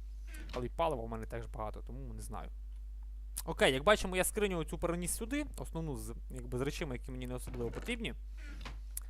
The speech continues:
А от скриню з деревом поставив тут. Навіщо? Справа в тому, що я все дерево, яке я добуваю, викладаю в цю скриню.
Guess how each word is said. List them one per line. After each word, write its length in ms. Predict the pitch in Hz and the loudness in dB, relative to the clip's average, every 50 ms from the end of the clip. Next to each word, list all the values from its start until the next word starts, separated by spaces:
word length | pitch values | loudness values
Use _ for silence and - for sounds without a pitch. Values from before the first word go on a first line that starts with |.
| - - - - - - - - | -6 -8 -8 -8 -8 -8 -6 2
А 120 | - 127 135 | 6 6 6
от 140 | 135 135 - | 6 6 2
скриню 340 | - - 214 214 170 135 | 0 2 2 2 2 2
з 60 | 113 107 | 0 4
деревом 340 | - 165 208 240 233 170 | 6 6 8 8 6 6
поставив 400 | - 123 - - 170 202 220 214 | 4 0 2 4 6 6 6 4
тут. 220 | - - 127 117 - | 0 -4 -6 -4 -2
Навіщо? 440 | 123 165 196 185 - - - - - - - - - - - - | -2 0 0 -2 -2 -4 -4 -6 -6 -8 -8 -8 -8 -8 -8 -6
Справа 240 | - - - 117 107 | -4 -2 0 0 0
в 60 | 104 | 2
тому, 220 | - 220 240 240 214 | 2 2 4 4 2
що 180 | - - - | 0 -2 0
я 160 | 127 127 131 | 4 4 4
все 220 | 123 113 - - - | 4 4 2 2 4
дерево, 260 | - 214 214 175 135 | 8 8 8 8 8
яке 160 | 123 - - | 6 4 4
я 60 | 135 | 2
добуваю, 300 | 151 190 214 269 262 226 | 2 2 4 6 6 6
викладаю 320 | 151 131 - 131 139 160 156 | 6 4 2 4 4 4 4
в 20 | |
цю 100 | 156 139 | 4 0
скриню. 380 | 127 - - 120 117 117 113 | -4 -4 -4 -2 -2 -2 -4